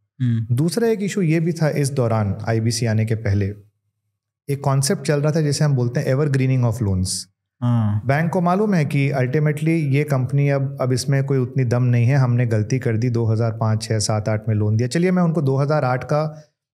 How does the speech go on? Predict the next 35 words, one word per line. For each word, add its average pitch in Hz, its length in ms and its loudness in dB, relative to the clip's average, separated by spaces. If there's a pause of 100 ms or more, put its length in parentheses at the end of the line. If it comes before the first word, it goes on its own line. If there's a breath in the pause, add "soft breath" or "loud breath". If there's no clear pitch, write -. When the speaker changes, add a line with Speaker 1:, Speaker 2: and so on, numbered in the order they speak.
(160)
Speaker 2:
फाइनेंशियल 117 480 0
क्राइसिस 123 400 0
जो 123 140 0
आया 107 160 2
था 131 140 -4
उसका 147 280 -2
benefit 117 400 0
of 131 180 0
doubt 139 220 -2
कुछ 143 180 -2
कंपनीज 120 420 -2
को - 100 -4
आप 160 60 2
दे 156 180 4
सकते 104 340 -2
हैं। 98 220 -4 (120)
Speaker 1:
हम्म। 113 380 0
Speaker 2:
दो 110 100 0
हज़ार 113 280 0
आठ 110 240 -2
नौ 117 60 0
में 117 100 0
फाइनेंशियल 104 440 0
क्राइसिस 107 400 -2
आया 101 140 -4
था, 104 160 -12
उसके 175 200 -4
Speaker 1:
हम्म। 123 100 2
Speaker 2:
चलते 156 180 0
कुछ 165 160 -4
कंपनीज 139 520 -2
ने 151 60 2
हिट 123 260 -2
ली 120 140 2
है। 95 240 -4